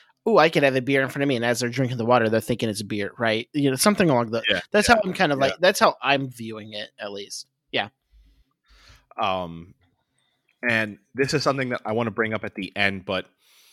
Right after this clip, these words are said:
Speaker 2: so e-, even so, we see Dexter, he's in, he has to get another swab from someone i-, i-, inside, um,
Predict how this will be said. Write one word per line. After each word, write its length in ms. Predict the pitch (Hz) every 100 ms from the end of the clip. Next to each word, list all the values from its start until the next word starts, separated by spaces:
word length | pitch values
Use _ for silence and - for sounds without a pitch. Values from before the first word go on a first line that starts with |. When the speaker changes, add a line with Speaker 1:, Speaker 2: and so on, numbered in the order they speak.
| _ _ - _
Speaker 2:
so 220 | - 113
e-, 140 | 120 123
even 260 | 135 135 127
so, 220 | - 117
we 160 | 113
see 220 | 107 113 110
Dexter, 420 | 107 107 - 113
he's 260 | 104 101 98
in, 260 | 107 104
he 240 | 101 101 101
has 160 | 104
to 80 | -
get 160 | 104 95
another 420 | 92 101 104 98
swab 520 | - - 101 95 90
from 160 | 107 95
someone 380 | - 101 92 95
i-, 60 | 98
i-, 280 | 95 98 -
inside, 480 | 101 98 110 101 95
um, 380 | 90 90 90